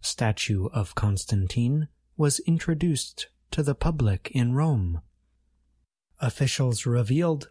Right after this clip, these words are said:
the thirteen-meter copy of the statue that Constantine had built for himself. Special technology known as three D modeling permitted the statue's makers to create the work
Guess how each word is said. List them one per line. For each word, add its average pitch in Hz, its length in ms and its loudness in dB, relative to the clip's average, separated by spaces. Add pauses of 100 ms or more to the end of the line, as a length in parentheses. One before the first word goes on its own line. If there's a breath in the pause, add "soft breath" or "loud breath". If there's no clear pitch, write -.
(100)
the 127 280 2
thirteen-meter 135 1160 0
copy 131 560 -2
of 143 380 -4
the 123 100 2
statue 123 840 -2
that 131 260 -2
Constantine 117 960 0
had 139 320 -4
built 101 260 -2
for 139 220 -2
himself. 139 800 -2 (1040)
Special 117 480 0
technology 135 800 0
known 131 320 2
as 123 460 0 (180)
three 170 340 0
D 151 260 0
modeling 123 760 0 (380 soft breath)
permitted 185 560 2 (100)
the 123 120 0
statue's 117 760 -2
makers 107 600 0 (340 soft breath)
to 185 120 2
create 175 600 -2
the 135 120 0
work 120 420 -2